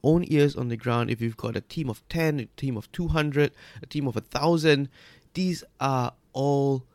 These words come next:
ears on the ground for you, and they are going to help you to suss out what exactly is happening, because they have friends,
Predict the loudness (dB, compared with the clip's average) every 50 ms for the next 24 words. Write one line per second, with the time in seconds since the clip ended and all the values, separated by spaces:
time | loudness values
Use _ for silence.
0 | _ _ _ _ -2 2 4 4 4 4 2 0 -2 -6 -6 -4 -2 -4 -4 -4
1 | -2 -2 0 0 0 -2 -2 -4 -2 -2 0 0 0 2 4 2 2 2 0 0
2 | 2 4 4 2 2 2 0 -2 0 -2 -2 -2 -2 -4 -4 -4 -4 -6 -6 -4
3 | -6 -6 -6 -6 -4 -2 -2 -2 -2 -2 -2 -2 -2 -4 -8 -6 -4 -4 -2 -2
4 | -4 -2 0 -2 0 0 -2 -2 -2 0 -2 -2 0 2 2 2 2 -2 -4 -4
5 | -4 -4 -6 -4 0 2 2 2 2 0 -2 -4 0 2 2 2 2 2 -2 -8